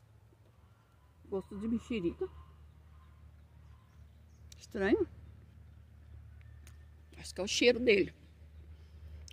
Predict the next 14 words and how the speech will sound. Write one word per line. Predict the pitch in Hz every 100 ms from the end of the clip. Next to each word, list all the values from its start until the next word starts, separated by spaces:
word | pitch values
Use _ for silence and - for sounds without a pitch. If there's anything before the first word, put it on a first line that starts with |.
| - -
Eu | 220
falo | - 277
que | 269 262
cada | 254 247
pé | - 240
de | 202
tomate | 220 220 - 214
é |
diferente. | 185 - 220 233 254 - - - - - - - - - - - - - - - - - - - - - - - - - - - - - - -
E | 220 214
olha | 214 254
essa | 330 339
ponteira | - 359 392 392 381
aqui | 392 392 285 180